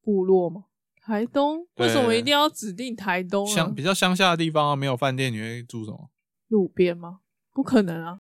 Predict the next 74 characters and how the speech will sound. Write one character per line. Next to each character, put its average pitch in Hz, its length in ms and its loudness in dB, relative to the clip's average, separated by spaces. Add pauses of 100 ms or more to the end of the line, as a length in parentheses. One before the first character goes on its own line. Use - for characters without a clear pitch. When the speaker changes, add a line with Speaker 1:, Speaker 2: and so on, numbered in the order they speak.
(320)
Speaker 2:
不 - 80 0
是 208 100 6
啊。 226 40 6
Speaker 1:
阿 277 100 8
嬷 - 20 4
家， 202 280 0
Speaker 2:
不 226 60 -14 (120)
是 - 80 0
啊， - 40 6
Speaker 1:
像 - 20 8
阿 220 160 8
嬷 202 100 6
家。 180 240 2
Speaker 2:
没， 190 60 -10
没 156 180 2
有 160 240 4
饭 165 260 2
店 160 180 2
的 127 120 0
地 139 240 -2
方， 123 480 2 (220)
那 135 180 -2
就 127 160 0
会 135 220 4
有。 107 240 -2 (680)
Speaker 1:
学 220 320 4
校 330 340 6
吗？ 285 280 -4 (320)
学 240 200 2
校 311 220 4
体 254 140 0
育 226 180 0
馆 185 240 0
吗？ 180 220 -10 (300)
Speaker 2:
学 - 220 -12
校 165 220 -4
体 123 80 -6
育 117 120 -6
馆 117 280 -4
听 160 180 -2
起 156 80 2
来 120 100 2
很 285 320 6
避 127 120 4
难 139 200 6
的 113 140 -2
地 131 160 2
方 - 180 8
啊。 - 160 4 (220)
Speaker 1:
<laughs> - 260 -20
Speaker 2:
那 165 160 6
不 160 80 4
是 180 180 6
啦， 123 460 6 (140)
那 151 80 -8
不 139 140 0
是， 143 180 4
因 156 80 2
为 170 80 2
你 151 100 0
想 127 220 -2
不 110 60 -12
到， 139 180 6
我 110 100 2
就 113 60 -4
直 120 60 -6
接 113 160 -4
跟 117 160 -6
你 107 40 -8
说， 107 220 -10
是 123 100 -10
住 139 200 0
民 107 260 -4
宿。 113 320 -4